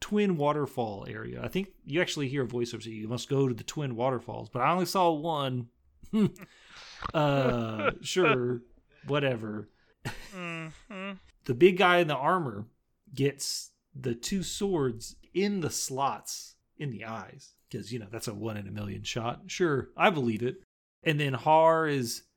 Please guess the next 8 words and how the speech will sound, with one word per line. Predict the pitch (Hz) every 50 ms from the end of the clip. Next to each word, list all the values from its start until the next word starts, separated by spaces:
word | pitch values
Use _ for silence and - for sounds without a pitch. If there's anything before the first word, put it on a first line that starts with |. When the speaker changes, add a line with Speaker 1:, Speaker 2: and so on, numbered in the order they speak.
| _ _ _
Speaker 1:
he's | - 131 120 -
fighting | - 156 147 151 151 147 143 139
a, | 127 120 120 - -
a | 127 117
guy, | 110 127 131 131 131 131 127 131 131 131 - -
and | 127 117
then | 120 113
his | 104 104 104 - - -